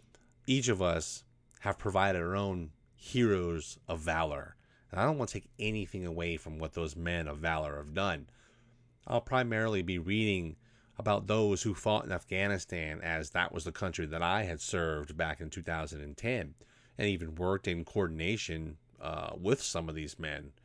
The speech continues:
One in particular we'll read later. While most of these men survived, their sacrifice came with wounds and injuries while rescuing their brothers. There are many in the situation around some of these that would not make it back.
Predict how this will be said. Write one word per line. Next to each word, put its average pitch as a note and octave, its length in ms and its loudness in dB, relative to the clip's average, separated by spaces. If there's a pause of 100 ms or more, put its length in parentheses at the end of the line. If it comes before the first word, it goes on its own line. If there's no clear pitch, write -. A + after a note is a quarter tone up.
(180)
One F#2+ 320 -2
in E2 160 -4
particular F2+ 600 -2 (180)
we'll E2+ 140 -4
read E2+ 200 0
later. F2+ 440 2 (1040)
While G#2+ 200 6
most C#3+ 440 6
of G2+ 300 2 (300)
these G#2+ 360 0
men G2+ 320 4
survived, F2 920 2 (340)
their C#3+ 180 8
sacrifice A2+ 800 0
came A#2 380 -2
with F#2 180 -2
wounds D#2+ 680 -2
and F#2+ 180 -2
injuries F2+ 760 0
while F2 240 2
rescuing F#2 540 4
their E2 100 0
brothers. F#2+ 560 4 (1080)
There A#2 140 10
are G#2 60 8
many A2+ 420 6
in G2 120 2
the F2 100 0
situation G2 720 2
around F2+ 360 2
some F#2+ 200 0
of E2+ 100 -2
these F2+ 320 0
that F2 200 -2
would D#2 220 -2
not F#2+ 280 2
make E2 220 -2
it E2+ 120 -6
back. D#2+ 380 -4